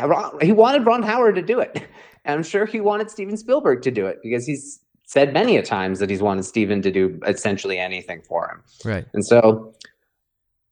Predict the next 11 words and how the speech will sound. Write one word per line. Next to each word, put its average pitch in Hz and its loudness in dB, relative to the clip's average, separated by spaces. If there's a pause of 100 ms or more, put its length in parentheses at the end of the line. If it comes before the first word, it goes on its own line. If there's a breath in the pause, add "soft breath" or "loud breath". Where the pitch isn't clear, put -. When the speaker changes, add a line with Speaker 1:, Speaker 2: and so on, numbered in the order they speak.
(140)
Speaker 1:
George 240 10
Lucas 190 10
is, 123 4 (1400)
has 143 4
had, 147 0
has 131 -4
created 160 2
the 143 4
most 127 -2
winning 120 -4
moments 101 -8